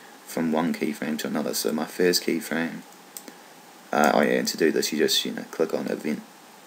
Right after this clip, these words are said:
uh, pan crop button, and you'll be in here. Click on this top, uh, tab thing here, whatever you wanna call that, and I just wanna drag this out so my text starts small, go to the end of the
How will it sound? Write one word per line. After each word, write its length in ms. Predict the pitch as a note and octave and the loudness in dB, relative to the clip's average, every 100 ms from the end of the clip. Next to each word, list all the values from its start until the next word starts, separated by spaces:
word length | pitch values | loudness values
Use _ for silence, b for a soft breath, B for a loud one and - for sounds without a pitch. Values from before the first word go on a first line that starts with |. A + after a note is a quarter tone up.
| - | 0
uh, 140 | A1 | 0
pan 260 | A1+ - C#2 | 2 0 -2
crop 240 | - D2+ | 0 0
button, 300 | - D2 D2 - | 2 0 -2 -6
and 140 | - | -4
you'll 120 | - | -4
be 140 | D2+ D#2 | -2 -2
in 100 | D#2+ | -2
here. 280 | D#2+ E2 E2 B B B B B | -4 -4 -6 B B B B B
Click 220 | - E2+ - | -2 0 0
on 100 | D#2+ | 0
this 180 | D#2 | 0
top, 320 | - - D#2+ - - - - - - - - | -2 2 0 0 -12 -14 -14 -14 -16 -20 -4
uh, 400 | A#1+ C2 C#2+ - - - - - - - - - | 0 2 0 -4 -8 -20 -20 -20 -20 -20 -20 -6
tab 340 | - D2+ D2+ | -2 0 -2
thing 240 | - D2+ E2 | -4 -6 -4
here, 200 | E2 E2 | -6 -4
whatever 240 | E2+ E2+ | -4 -2
you 80 | E2 | -2
wanna 140 | D#2+ | -4
call 160 | D2+ E2 | -2 0
that, 240 | F#2 F#2 - B B B B - - | 0 -2 -6 B B B B -8 0
and 440 | E2 E2 D#2 C#2+ - | 2 4 2 -4 0
I 120 | D#2 | 0
just 160 | E2 | 0
wanna 160 | F2+ D#2+ | -2 -2
drag 320 | D2 F2+ E2+ | -2 0 0
this 180 | - - D#2 | 0 0 0
out 220 | D#2 - | -2 -2
so 120 | - | -2
my 80 | D2+ | -4
text 380 | - D#2 - - | -2 -2 0 -2
starts 420 | - D#2 D#2 - | 0 -2 0 2
small, 560 | - - F2+ F2 F#2+ A2 - - - - - - - - B B B B B - | 2 2 0 0 -2 -4 -10 -16 -20 -20 -20 -20 -20 -20 B B B B B -6
go 180 | - F2 | 0 2
to 200 | - D#2 | 2 -2
the 120 | - | 0
end 420 | E2 F2 F#2 - - | 0 0 0 -4 -4
of 360 | D#2+ D#2+ - - | -2 -2 -6 -2
the 320 | D#2+ E2 | 0 0